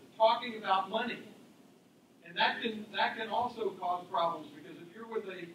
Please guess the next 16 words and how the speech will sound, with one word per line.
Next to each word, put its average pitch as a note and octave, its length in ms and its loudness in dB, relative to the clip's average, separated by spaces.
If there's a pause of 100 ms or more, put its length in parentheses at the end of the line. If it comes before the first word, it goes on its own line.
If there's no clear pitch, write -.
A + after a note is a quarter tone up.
(320)
prospect - 640 2
and F3+ 100 -12
you G#3+ 80 -12
need A3 300 -10
to F#3+ 120 -4
know F#3+ 160 2
what F#3+ 220 -4
their F#3+ 140 -4
budget G#3 380 -4
is B3+ 280 2 (920)
for F#3+ 320 2
the G#3 160 -10
things G#3+ 200 -6
that - 120 -10
you're F3+ 220 -10
selling, A3 460 0